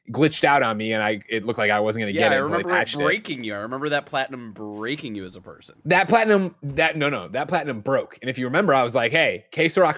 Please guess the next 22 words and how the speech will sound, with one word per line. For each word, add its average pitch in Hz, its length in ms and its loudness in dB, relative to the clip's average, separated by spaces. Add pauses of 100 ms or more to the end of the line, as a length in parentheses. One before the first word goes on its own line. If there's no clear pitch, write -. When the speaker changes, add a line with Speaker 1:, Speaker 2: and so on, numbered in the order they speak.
(140)
Speaker 1:
sera. 131 280 0
It's 107 100 -4
either 139 160 2
gonna 131 220 0
be-, 120 360 -4
get 143 160 0
fixed 202 260 0
or 147 100 4
I 147 80 6
just 131 120 -6
had 135 100 0
a 131 40 2
lot 123 140 2
of 113 60 -8
fun 131 100 -2
with 113 100 -6
the 117 60 -4
game 113 180 -2
and 110 80 0
it 101 40 -4
doesn't 107 220 -4
matter." 101 260 -6